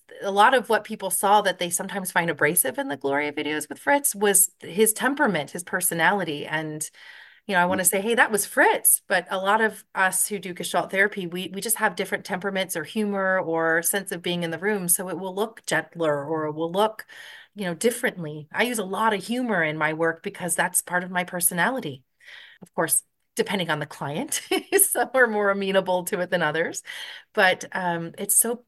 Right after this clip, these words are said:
Speaker 1: personality driven because we are asked to show up authentically and not
Speaker 2: Mm-hmm.
Speaker 1: to show up just as expert.
Speaker 2: The robot, yeah.
Speaker 1: The robot.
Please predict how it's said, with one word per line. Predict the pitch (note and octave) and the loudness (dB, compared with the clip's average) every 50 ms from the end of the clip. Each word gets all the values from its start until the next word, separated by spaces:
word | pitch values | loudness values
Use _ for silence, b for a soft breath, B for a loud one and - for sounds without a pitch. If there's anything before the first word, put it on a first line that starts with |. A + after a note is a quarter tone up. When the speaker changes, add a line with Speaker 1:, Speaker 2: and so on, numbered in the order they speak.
| _ _ _ | _ _ _
Speaker 1:
personality | - - B3 A#3 - G#3+ G#3 F3+ G#3 A#3+ B3+ A#3 G3+ G3 F3+ | 0 2 2 4 4 4 4 4 6 6 4 2 0 -2 -6
driven | - - F#3+ G#3+ A#3 G#3+ G3 F3 E3 D#3+ | -4 0 0 0 2 2 0 -2 -2 -4
because | F3 E3+ - - F#3 F3 F3 | -8 -8 -4 -2 0 0 0
we | F3 F3 F3+ F3 | -2 -4 -2 0
are | E3 E3 E3+ D#3+ E3 - | 2 4 4 4 4 4
asked | F#3 F#3+ G3+ G3 - - - - - | 4 4 4 4 2 -2 -2 -2 -4
to | A3+ | -2
show | G#3+ - - G#3+ G3+ | -2 0 2 2 2
up | G3 F#3 | 2 0
authentically | F3 D#3+ - _ - F3 E3 F#3 F3 - D#3 - - - - D3 G#2 - - _ _ _ _ _ _ _ B B | -2 -6 -6 _ -4 -4 -4 -4 -4 -8 -12 -14 -16 -18 -16 -14 -14 -14 -16 _ _ _ _ _ _ _ B B
and | D3+ C#3+ C#3+ C#3+ F3 | -14 -12 -10 -2 0
not | F3 E3+ | 0 0
Speaker 2:
Mm-hmm. | E3+ | 0
Speaker 1:
to | - | 0
show | - - F#3+ E3 E3 | -2 0 2 4 4
up | E3 E3 - - | 2 2 -2 -6
just | - E3+ - - - _ - | -4 -4 -4 -6 -10 _ -10
as | - D3 C#3+ - - - | -8 -6 -6 -6 -8 -10
expert. | - - - - - - - - - - _ _ _ _ _ _ _ _ _ _ _ _ _ _ _ _ _ _ _ - D3 | -10 -8 -8 -8 -10 -12 -16 -18 -20 -20 _ _ _ _ _ _ _ _ _ _ _ _ _ _ _ _ _ _ _ -18 -14
Speaker 2:
The | C#3+ - | -12 -10
robot, | A#2+ A#2+ A#2+ A#2 - - - - _ _ _ _ - | -10 -10 -12 -12 -14 -16 -18 -20 _ _ _ _ -20
yeah. | - - - - _ _ _ _ _ - | -18 -18 -18 -20 _ _ _ _ _ -20
Speaker 1:
The | F3 | -20
robot. | E3 E3+ D#3+ - - - G#3+ | -20 -20 -20 -20 -20 -20 -20